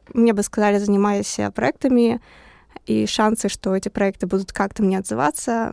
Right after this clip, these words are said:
ну, невелики. Поэтому лучше я буду там спокойно чем-то отвлечённым заниматься, нейтральным, и у меня будет много времени на веган-активизм.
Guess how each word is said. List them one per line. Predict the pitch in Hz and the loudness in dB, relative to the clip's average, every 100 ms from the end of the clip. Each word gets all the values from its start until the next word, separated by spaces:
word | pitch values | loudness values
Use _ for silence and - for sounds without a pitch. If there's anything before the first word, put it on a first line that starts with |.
| - | -8
ну, | 233 226 | -4 0
невелики. | 214 196 190 - 185 208 - _ _ _ | 2 2 -2 -4 -8 -8 -20 _ _ _
Поэтому | - - - 226 208 | -4 -4 0 2 2
лучше | 208 - 196 | 0 -2 -2
я | |
буду | 180 190 - | -2 -4 -4
там | 190 196 | -6 -6
спокойно | - 202 - 196 180 | -6 -4 -2 -2 -2
чем-то | - 185 185 180 175 | -4 -6 -6 -8 -8
отвлечённым | - 180 202 - 190 185 180 - | -8 -6 -6 -4 -2 0 -2 -8
заниматься, | 202 196 196 233 370 - 370 - - - - | -4 -2 2 2 0 -2 -4 -6 -20 -10 0
нейтральным, | 226 220 226 226 220 220 - - _ _ | 2 4 2 4 2 0 -6 -12 _ _
и | 220 | 0
у | 220 | 4
меня | 220 | 4
будет | 196 190 | 2 2
много | 202 196 190 | 2 0 0
времени | 190 233 214 | 2 2 4
на | 196 196 196 196 | 2 0 0 -2
веган-активизм. | 196 208 202 190 - 202 202 | -6 -4 -4 -6 -6 -8 -6